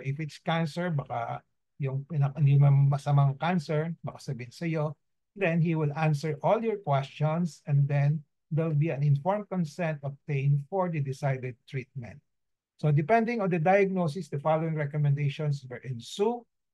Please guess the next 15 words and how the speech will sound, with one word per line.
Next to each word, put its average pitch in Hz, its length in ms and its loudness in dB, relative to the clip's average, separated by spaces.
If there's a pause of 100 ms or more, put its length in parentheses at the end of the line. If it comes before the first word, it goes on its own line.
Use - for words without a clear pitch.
Number 139 280 -4
one, 220 400 0 (160)
pwedeng 135 320 -4
i-observe 180 560 -4
lang 180 360 -2 (1040)
and 147 200 6
do 196 160 2
further 170 400 0
self-monitoring 165 1120 -2 (960)
and 135 120 0
also 165 560 0 (280)
monitoring 160 640 2
by 135 160 -6
the 117 80 -12
specialist. 170 720 -4